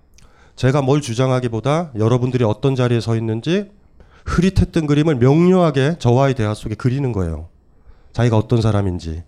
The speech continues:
진짜 자기의 맨 얼굴이 뭔지를 그리는 거예요. 그 역할을 했죠. 그럼 저는 버팅겨야 돼요. 계속. 상담이 끝났을 때 언제 끝나는지 아세요? 왜 시간이 일곱 시 반서부터 시작해서 새벽 세 시까지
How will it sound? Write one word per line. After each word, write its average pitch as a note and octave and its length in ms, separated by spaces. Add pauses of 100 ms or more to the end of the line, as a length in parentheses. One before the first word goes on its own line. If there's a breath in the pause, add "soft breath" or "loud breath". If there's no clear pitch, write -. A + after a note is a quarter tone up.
(340)
진짜 F#3+ 320
자기의 A2 300
맨 A2 160
얼굴이 G#2 280
뭔지를 F2+ 380
그리는 A#2 360
거예요. D#2+ 260 (640 loud breath)
그 C#3 120
역할을 C#3+ 360
했죠. G2 400 (120)
그럼 B2+ 140
저는 C#3 220
버팅겨야 C3+ 500
돼요. E2 200
계속. - 320 (1160 soft breath)
상담이 E3 500
끝났을 F3+ 460
때 D#3+ 120
언제 A#2 240
끝나는지 C#3 440
아세요? C3 420
왜 C#3 200
시간이 F#3 420
일곱 E3+ 240
시 - 120
반서부터 D3 480
시작해서 C#3 540 (140 loud breath)
새벽 C3+ 320
세 C3 120
시까지 A#2+ 640